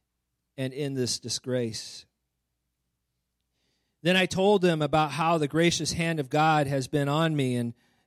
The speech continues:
this is in verse twenty, eighteen. It says, "Then I told them about how the gracious hand of God has been on me and about my conversation with the king.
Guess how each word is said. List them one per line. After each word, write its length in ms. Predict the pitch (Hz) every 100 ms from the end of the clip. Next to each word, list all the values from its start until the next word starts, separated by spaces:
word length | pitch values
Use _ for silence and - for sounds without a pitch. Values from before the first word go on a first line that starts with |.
| 139
this 160 | 147
is 140 | 156 135
in 80 |
verse 260 | 135 143 -
twenty, 320 | - 165 151
eighteen. 600 | 156 147 - 165 151 127
It 120 | 120 104
says, 280 | 156 139
"Then 160 | 143 156
I 80 | 147
told 320 | 165 170 185
them 160 | 156 143
about 260 | 135 135
how 180 | 139 151
the 80 | 139
gracious 540 | 143 156 156 - 143
hand 320 | 135 151 151
of 120 | 139 123
God 280 | 143 143
has 160 | 127 127
been 200 | 127 131
on 240 | 131 143
me 240 | 131 113 107 _ _ _ _ _
and 80 | 135
about 260 | 131 151 143
my 100 | 139
conversation 800 | 165 156 143 - 156 151 147 135
with 160 | 123
the 80 | -
king. 480 | - 156 151 131